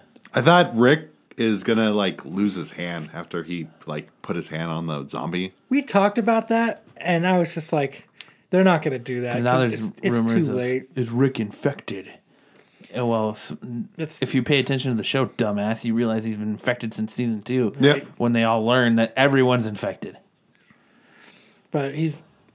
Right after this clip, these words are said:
Speaker 2: no, I, I think it's fine. It was just a test, so I don't, I don't think they were doing it to infect him, but I
Speaker 1: Yeah.
Speaker 2: think they were doing it to, they were just doing it to show his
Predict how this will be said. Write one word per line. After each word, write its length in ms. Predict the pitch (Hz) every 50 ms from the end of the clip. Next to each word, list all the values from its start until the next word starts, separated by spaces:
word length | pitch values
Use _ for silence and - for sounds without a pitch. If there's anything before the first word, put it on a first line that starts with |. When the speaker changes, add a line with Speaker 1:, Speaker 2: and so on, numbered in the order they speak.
| _ _ -
Speaker 2:
no, 340 | 156 160 143 135 135 131 - - - - - - _ _ _ _ _ _ _ _ -
I, 160 | - 170 170
I 120 | - 175 156
think 160 | 165 180 156
it's 100 | 156 -
fine. 500 | - - - 139 135 139 139 139 135 120 - - _ _ _ _ _ - - _ _ _ _ _ _ _ _ _ _ _ _ _ _ _ _ _ _ _ _ _ _ _ -
It 80 | 220 165
was 100 | 143 -
just 160 | - 151 -
a 60 | 151
test, 480 | - - - 151 143 139 - - - -
so 180 | - - 151
I 60 | 143 143
don't, 180 | 151 156 160 190
I 60 | 180
don't 140 | 175 180 156
think 160 | 185 165 160
they 120 | 185 160 151
were 100 | 147 139
doing 360 | 135 - 160 160 160 160 156
it 240 | 151 147 - - _ _ _ _ _ - - - - _ _ _ _ -
to 180 | - - 156 143
infect 480 | 131 120 - - - 202 196 196 -
him, 240 | - 202 202 190 185
but 140 | 165 160 151
I 60 | 147
Speaker 1:
Yeah. 40 | 143
Speaker 2:
think 120 | 160 170 156
they 80 | 156
were 60 | 147
doing 220 | 135 143 156 151 151
it 120 | 139 131 -
to, 100 | - 139
they 160 | 135 165 160
were 80 | 160
just 200 | 147 143 131 -
doing 160 | - 165 156 156
it 100 | 151 -
to 60 | -
show 380 | - - - 185 180 160 156
his 400 | 139 139 151 143 135 127 - -